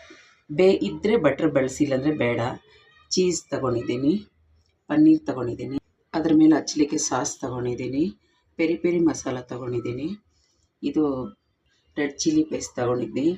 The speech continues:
ಉಪ್ಪು ತೊಗೊಂಡಿದ್ದೀನಿ. ಮತ್ತು ಇದು ಅಷ್ಟೇ ಪಿಜ್ಜಾಗೆ ಹಾಕೋ ಮಸಾಲೆನೇ. ಗ್ಯಾಸ್ ಹಚ್ಚಿ ಒಂದು ನಾನ್ ಸ್ಟಿಕ್ ತವ ಇಟ್ಕೊಂಡಿದ್ದೀನಿ, ಇದು ಕಡಾಯಿ ಇಟ್ಕೊಂಡಿದ್ದೀನಿ. ನನ್ನ ಹತ್ರ ಉಪ್ಪಿತ್ತು ಈ ಥರ ಮಾಡ್ಕೊಳಕ್ಕೆ ಅಂತಲೇ. ನೋಡಿ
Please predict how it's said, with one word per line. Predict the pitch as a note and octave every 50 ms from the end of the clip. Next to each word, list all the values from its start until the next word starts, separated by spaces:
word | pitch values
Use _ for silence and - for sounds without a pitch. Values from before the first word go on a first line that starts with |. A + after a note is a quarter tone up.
| - - -
ಉಪ್ಪು | D#3+ - - _ -
ತೊಗೊಂಡಿದ್ದೀನಿ. | D#3 C#3+ C3+ B2+ B2 B2 B2+ - - C3 C3+ E3 G3 - _ _ _ _ _ _ -
ಮತ್ತು | - - - E3
ಇದು | E3 E3 E3 F#3+ F#3+
ಅಷ್ಟೇ | E3 - - C3 B2
ಪಿಜ್ಜಾಗೆ | B2 - D#3 D#3+ - E3 D3 C#3
ಹಾಕೋ | C3+ B2 - - C3+
ಮಸಾಲೆನೇ. | C3 B2 A#2+ - - B2+ B2 A#2+ A#2+ A#2+ C3+ F3+ G#3 - _ _ _ _ _ _ _ _ _ _ _ _ _ _ _ _ _ _ _ _
ಗ್ಯಾಸ್ | - - D3+ D3 C#3+ C3 C3+ C#3 - -
ಹಚ್ಚಿ | - B2+ - - - D#3 D#3 F#3+ B3 - - - - _ _ _ _ - - - - - - _ _ -
ಒಂದು | - D3+ D3+ E3 G3+ A#3+ A#3+ G#3+
ನಾನ್ | F3+ D3 C3+ - -
ಸ್ಟಿಕ್ | - - - G3 - - -
ತವ | - C#3 C3+ C#3+ D3 C#3+
ಇಟ್ಕೊಂಡಿದ್ದೀನಿ, | C#3+ - - - C#3 C3 B2+ B2 - C3+ C3+ C#3+ C#3+
ಇದು | C#3+ C#3 C3+ B2+ A#2+ -
ಕಡಾಯಿ | - D3+ C3 C#3 D3+ D3+
ಇಟ್ಕೊಂಡಿದ್ದೀನಿ. | C#3+ D3 - - C#3+ C3+ C3 C3 C3 B2+ C3+ F3+ B3 C#4 - - _ _ - _ _ _ _ _ _ _ _ _ -
ನನ್ನ | - F#3 F3+ F3
ಹತ್ರ | E3+ F3+ F#3 F3 E3 E3+
ಉಪ್ಪಿತ್ತು | - - - G3 F3+ - - - D3 E3 A3+ C4+ - - _ _ - - - - _ _ - - _ _ -
ಈ | D3+
ಥರ | D3+ - D3+ D3
ಮಾಡ್ಕೊಳಕ್ಕೆ | C#3 C3+ C3 C3 C3 C3 - C#3 C3+ B2+ - - C#3 C3 B2+
ಅಂತಲೇ. | B2+ B2 - C3 B2 A#2+ C3 F3+ A3+ - - - - - _ _ -
ನೋಡಿ | D#3 D3+ E3